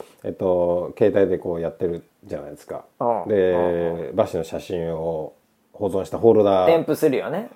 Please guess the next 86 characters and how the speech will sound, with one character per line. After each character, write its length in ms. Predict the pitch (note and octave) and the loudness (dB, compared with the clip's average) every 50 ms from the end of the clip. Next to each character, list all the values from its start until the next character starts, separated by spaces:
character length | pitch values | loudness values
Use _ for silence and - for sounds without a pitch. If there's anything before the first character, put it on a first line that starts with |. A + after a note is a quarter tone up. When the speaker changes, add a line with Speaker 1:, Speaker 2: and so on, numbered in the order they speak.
| - - - | -20 -8 -2
Speaker 2:
フ 80 | - B2+ | 2 2
ォ 20 | B2 A#2 | 4 4
ル 60 | A2+ | 2
ダ 160 | A2 G#2 G#2 | 2 2 2
ー、 40 | G#2 | 2
Speaker 1:
ね。 80 | A#2+ E3+ | 2 2
Speaker 2:
そ 80 | G#2 | 2
う 60 | F2+ - - - - | 0 -4 -10 -14 -12
だ 40 | E3+ | -12
ね。 140 | G3 G3 _ _ _ | -14 -14 _ _ _
Speaker 1:
あ 180 | - G#2+ G#2 G2 | -4 -2 0 0
の、 320 | F#2+ F#2 F2+ F2 D#2+ - - | 0 0 0 -2 -2 -6 -6
だ 180 | A2+ G2+ F#3 G#3 | -2 0 0 2
ん 80 | G#3+ G#3+ | 2 2
だ 80 | G#3+ | 2
ん 100 | - B2 | 2 0
新 260 | B2 - G3 G3 G#3 | 0 2 2 2 2
し 160 | - - G#3+ E3+ | 2 0 0 0
い 20 | |
写 160 | - - F#2 - | 0 -2 -6 -8
真 360 | - - G2+ F#2+ F2+ F2 E2+ | -6 -4 -4 -2 -2 -2 -2
が 120 | E2+ E2 | -2 -2
出 140 | D#2 F#2 F2+ | -2 -2 -4
て 100 | - F2 | -4 -4
き 220 | - - - - | -4 -4 -4 0
て、 100 | - B2 - | 2 2 2
<laughs> 60 | A2 - | 4 4
ど 80 | - A3+ | 4 6
ん 40 | F3+ | 6
ど 120 | A2 F2+ | 6 4
ん 40 | F2+ | 6
上 140 | A2 C3 C#3+ | 6 8 8
の 100 | D3 D3 | 8 8
方 200 | - - G3+ D3+ | 8 10 8 8
に 100 | F#3+ F3+ | 8 4
行 60 | F3 - | -4 -8
っ 40 | |
ち 120 | - - F#2+ | -6 -4 -4
ゃ 40 | - | -4
っ 60 | - | -2
て 100 | - G2+ | -2 -4
て、 100 | D#2+ E2 E2 D#2+ D#2 - - - - - - - - | -4 -4 -4 -6 -6 -10 -14 -18 -20 -16 -6 2 6
Speaker 2:
う 60 | B2 | 8
ん。 20 | D#3 | 8
Speaker 1:
「あ 20 | |
れ？ 120 | G#3 D3 | 10 10
ど 120 | - D#3+ G3 | 10 10 10
こ 80 | C4 | 10
だ 60 | F#4+ - | 8 6
っ 40 | - B3+ B3+ | 6 4 4
け 80 | - C#3+ | 6 6
な？ 140 | G2+ - - - - - | 4 4 0 -6 -12 -18
<laughs> 160 | - - - | -2 6 8
ど 80 | F3 F3 | 10 10
こ 80 | G#4+ | 10
だ 80 | - - | 10 8
っ 20 | - - | 6 2
け 80 | - B2 | 2 2
な？」 40 | A2+ | 0
っ 20 | - - - - - - | 0 -2 -10 -14 -6 -2
て、 140 | - G#2 - - - _ - - - - - | -2 -2 -2 -4 -12 _ -20 -20 -20 -20 -8
探 240 | - - D3+ F3 G3+ | -2 2 4 4 6
す 140 | G3+ A3 A3 | 6 8 8
ぐ 80 | A3 A#3 | 10 12
ら 80 | F#3+ B2 | 10 10
い 60 | G2 | 8
ち 80 | - G#2+ | 6 2
ょ 20 | |
っ 40 | E2 | 2
と 60 | G2+ | 2
今 180 | F#2+ F2+ E2+ D#2+ | 0 0 0 0
上 160 | F2+ G#2 A2+ | 2 2 2
の 100 | A2 A2+ | 4 2
方 140 | A2+ A#2 F2 | 2 0 -2
に 80 | C#2+ C#2+ | -2 -4
行 80 | C#2 | -10
っ 20 | - | -12
ち 100 | - E2 | -12 -12
ゃ 40 | |
っ 20 | D#2 | -10
て 120 | - - D#2 | -10 -8 -10
ま 80 | D#2 - | -10 -10
す 80 | - | -10
け 60 | - | -12
ど 80 | - - | -14 -14
ね。 160 | - D#3 D#3 | -14 -20 -20